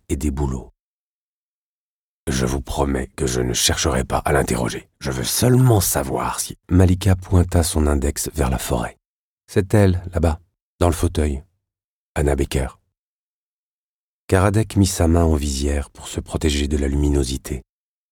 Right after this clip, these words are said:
Assise dans un fauteuil électrique, une jeune femme d'une vingtaine d'années regardait le ciel, un casque sur les oreilles.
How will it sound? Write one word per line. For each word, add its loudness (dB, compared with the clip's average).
Assise 0
dans 4
un 6
fauteuil 0
électrique, -6
une 6
jeune 6
femme 4
d'une 0
vingtaine 2
d'années 0
regardait 2
le 0
ciel, -6
un 2
casque -2
sur -4
les -2
oreilles. -4